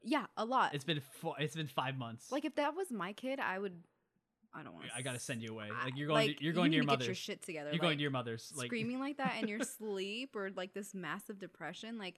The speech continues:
Speaker 1: you're with homeboy for what? Maybe five months?
Speaker 2: And now you've been without him for five months.
Speaker 1: And
Speaker 2: He's
Speaker 1: you're
Speaker 2: been gone
Speaker 1: losing
Speaker 2: for
Speaker 1: your
Speaker 2: five months.
Speaker 1: shit.
Speaker 2: Yeah. And
Speaker 1: Like
Speaker 2: she's emailing them, and it just,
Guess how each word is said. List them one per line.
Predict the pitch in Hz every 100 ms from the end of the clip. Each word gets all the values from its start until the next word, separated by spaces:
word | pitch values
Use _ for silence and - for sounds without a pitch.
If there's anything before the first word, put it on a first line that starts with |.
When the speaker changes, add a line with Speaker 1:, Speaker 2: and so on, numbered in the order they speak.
| - _ _ -
Speaker 1:
you're | 330
with | 381 359
homeboy | 285 277 262 262
for | - 208
what? | 180 151
Maybe | 175 180 202
five | 202 175 165
months? | 135 185 - - - _ _ _ _ _ _ _
Speaker 2:
And | 135 143
now | 139
you've | 139 131
been | 131
without | 127 120 117
him |
for | 110 113
five | 110 101
months. | 98 107 - _ _
Speaker 1:
And | 196 190 185
Speaker 2:
He's | 147
Speaker 1:
you're |
Speaker 2:
been | 151
gone | 143 135
Speaker 1:
losing | 233
Speaker 2:
for | 196
Speaker 1:
your | 113
Speaker 2:
five |
months. | 110 104 -
Speaker 1:
shit. | -
Speaker 2:
Yeah. | 135 123 104 _ _
And | 151
Speaker 1:
Like | 170
Speaker 2:
she's | 185 175
emailing | 170 170 165
them, | 165 160
and | 143
it |
just, | 139 147 -